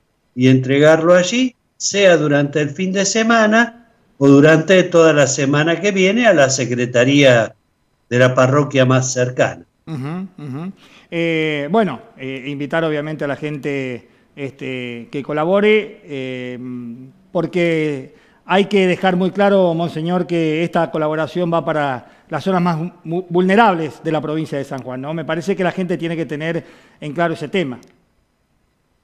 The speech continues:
Speaker 1: Sí, bueno, con esta colecta aquí en la provincia hemos podido sostener gastos de, eh, de catequesis, de, de material de catequesis para las comunidades más pobres,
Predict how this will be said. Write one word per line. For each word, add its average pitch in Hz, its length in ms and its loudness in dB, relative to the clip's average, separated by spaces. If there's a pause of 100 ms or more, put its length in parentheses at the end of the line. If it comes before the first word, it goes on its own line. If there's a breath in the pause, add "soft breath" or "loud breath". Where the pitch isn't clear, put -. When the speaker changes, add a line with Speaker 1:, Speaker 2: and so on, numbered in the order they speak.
Speaker 1:
Sí, 208 360 -2 (440)
bueno, 190 320 4
con 180 180 2
esta 220 340 0
colecta 208 640 2
aquí 151 380 0
en 190 160 4
la 175 160 6
provincia 202 840 0 (400)
hemos 160 420 4
podido 170 880 4 (300)
sostener 160 1120 2
gastos 156 640 0
de, 151 480 2 (460)
eh, 120 320 -6
de 123 220 2
catequesis, 175 1200 2
de, 117 280 2
de 113 160 0
material 120 640 4
de 135 140 2
catequesis 135 680 -2
para 117 260 2
las 113 140 0 (100)
comunidades 120 540 6
más 117 180 -2
pobres, 190 840 4